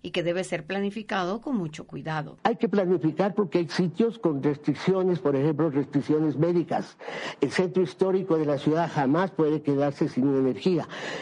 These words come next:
Speaker 1: La ley de electrificación indica que el Estado es el único responsable del mantenimiento de la provisión de energía y los privados no pueden proveerla. Esto, a decir de expertos, ha llevado al problema actual,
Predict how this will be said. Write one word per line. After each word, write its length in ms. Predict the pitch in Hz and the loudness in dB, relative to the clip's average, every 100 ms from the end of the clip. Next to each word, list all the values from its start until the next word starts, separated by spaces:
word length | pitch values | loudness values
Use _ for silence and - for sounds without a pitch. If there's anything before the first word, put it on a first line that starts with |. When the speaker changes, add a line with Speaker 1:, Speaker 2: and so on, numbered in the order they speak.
| - - | -10 -2
Speaker 1:
La 140 | 208 | 0
ley 220 | 233 277 | 2 0
de 100 | 262 | 0
electrificación 840 | 220 175 170 165 160 175 160 214 214 | -2 -2 -6 -10 -8 -8 -6 -4 -4
indica 380 | 180 185 190 185 | -4 -4 -6 -6
que 100 | 170 | -6
el 80 | 156 | -8
Estado 380 | 156 202 190 | -6 -4 -4
es 100 | 185 | -4
el 140 | 175 170 | -6 -4
único 320 | 240 262 247 | -4 -4 -6
responsable 580 | 214 208 185 165 190 185 | -8 -8 -8 -6 -6 -4
del 160 | 180 | -4
mantenimiento 640 | 165 156 165 160 170 180 233 | -4 -6 -4 -4 -4 -6 -6
de 80 | 202 | -6
la 140 | 165 | -6
provisión 460 | 170 156 151 180 160 | -6 -8 -6 -6 -4
de 80 | |
energía 520 | 156 151 - 214 156 156 - _ | -6 -6 -6 -6 -6 -10 -20 _
y 60 | - | -12
los 180 | 139 - | -12 -10
privados 580 | 160 165 190 196 202 - | -6 -2 0 0 -6 -6
no 220 | 208 180 | -6 -4
pueden 260 | 170 147 143 | -4 -4 -6
proveerla. 680 | 147 147 160 160 160 - _ _ _ _ - | -8 -4 -2 -4 -6 -14 _ _ _ _ -2
Esto, 340 | 202 202 208 | -2 -2 -4
a 80 | 160 | -4
decir 320 | 156 156 180 | -4 -4 -6
de 80 | 165 | -6
expertos, 580 | 156 - 202 190 202 180 | -8 -4 -4 -4 -6 -6
ha 60 | |
llevado 520 | 160 160 170 180 196 | -4 -4 -2 -2 -2
al 100 | 233 | -4
problema 460 | 156 156 151 151 151 | -4 -6 -4 -6 -6
actual, 440 | 151 220 190 151 | -6 -2 -2 -2